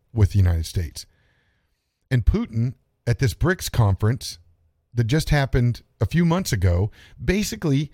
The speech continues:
said what co-, what the Communist Manifesto was for, from Russia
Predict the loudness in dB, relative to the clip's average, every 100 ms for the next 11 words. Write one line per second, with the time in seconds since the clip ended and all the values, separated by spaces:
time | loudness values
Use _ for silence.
0 | _ -10 -4 -2 0 0 -2 -6 _ _
1 | _ _ _ _ _ -4 -4 -4 -4 -2
2 | -4 -2 -2 0 0 0 0 0 0 0
3 | -2 -2 0 2 2 2 0 -2 -4 -4
4 | -2 -2 0 0 -2 -4 -2